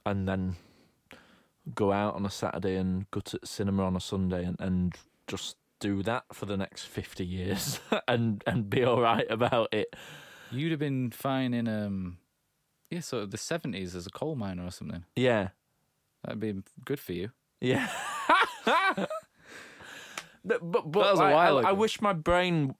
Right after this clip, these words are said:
Speaker 1: functioned in that way sometimes, that I d-, I don't put myself through hell.
Speaker 2: Yeah.
Speaker 1: Hmm.
Speaker 2: I know what you mean.
Speaker 1: Yeah.
Speaker 2: But I, um,
Speaker 1: I don't really wish for that.
Speaker 2: No, no,
Speaker 1: But
Speaker 2: 'cause after, after the first day,
Speaker 1: Yeah.
Speaker 2: you'd think,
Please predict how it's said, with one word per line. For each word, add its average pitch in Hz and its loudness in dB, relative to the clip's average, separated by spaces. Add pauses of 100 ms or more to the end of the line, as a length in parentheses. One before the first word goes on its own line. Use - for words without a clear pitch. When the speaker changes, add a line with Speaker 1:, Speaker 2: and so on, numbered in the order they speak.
(100)
Speaker 1:
functioned 160 4
in 107 0
that 82 -4
way 98 2
sometimes, 90 -6
that - 2
I 110 4
d-, 117 -6
I 117 0
don't 117 -2
put - -2
myself 104 -2
through 98 -2
hell. 101 -2 (280)
Speaker 2:
Yeah. 90 0 (1300)
Speaker 1:
Hmm. 95 -2 (580)
Speaker 2:
I 208 2
know 247 2
what 190 2
you 151 0
mean. 123 0
Speaker 1:
Yeah. 104 2
Speaker 2:
But 113 2
I, 160 2
um, 107 0 (180)
Speaker 1:
I - 2
don't 196 2
really 143 4
wish 90 -2
for - -14
that. 107 -2 (1120)
Speaker 2:
No, 139 0
no, 170 4
Speaker 1:
But 139 8
Speaker 2:
'cause 123 4
after, 147 2
after 135 -2
the 131 -2
first 131 -2
day, 131 2
Speaker 1:
Yeah. 98 0
Speaker 2:
you'd 107 -2
think, 104 -2